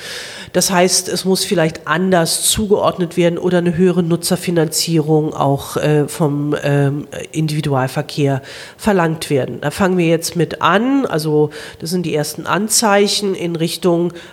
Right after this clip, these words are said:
Parklizenz, Parkraumbewirtschaftung, dass das mal ein bisschen teurer wird.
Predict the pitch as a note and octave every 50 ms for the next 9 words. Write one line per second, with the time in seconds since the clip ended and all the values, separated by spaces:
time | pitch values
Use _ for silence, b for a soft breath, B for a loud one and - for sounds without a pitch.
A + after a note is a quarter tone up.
0 | B _ - F3 E3 - - - - F3+ F3+ - - - G3+ F3 D#3 D#3+ D#3+ D#3
1 | - - E3+ D#3+ D#3+ - - E3 D#3 D#3 D#3 D#3 C#3+ D3+ D3+ C#3+ C#3+ - F3 D#3+
2 | C#3+ - - D#3+ E3 D3+ D#3 C3+ - E3 D#3 - - D3 C#3 C#3 C3+ C3 - -
3 | - D3+ D3 - - D3 C#3+ C3 C3 B2 B2+ A#2+ A#2 - A#2+ A2+ - - - B